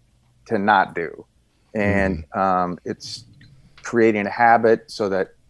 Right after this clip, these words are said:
Speaker 1: hey, not only are you healthy at the end of the, of your,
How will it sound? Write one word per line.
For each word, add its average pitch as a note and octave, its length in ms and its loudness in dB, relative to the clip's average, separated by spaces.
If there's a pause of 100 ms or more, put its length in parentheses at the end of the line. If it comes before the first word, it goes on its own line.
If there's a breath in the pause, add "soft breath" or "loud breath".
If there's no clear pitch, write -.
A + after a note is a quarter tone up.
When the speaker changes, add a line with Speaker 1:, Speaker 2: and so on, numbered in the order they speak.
(320)
Speaker 1:
hey, A2+ 320 2
not A#2 220 4
only B2 260 4
are A2 100 2
you F#2+ 120 -2
healthy A2+ 480 0
at A#2+ 120 -2
the - 140 -6
end A#2 180 -4
of G#2+ 80 -4
the, G#2 320 0 (680)
of G2+ 260 -6
your, G2 160 -2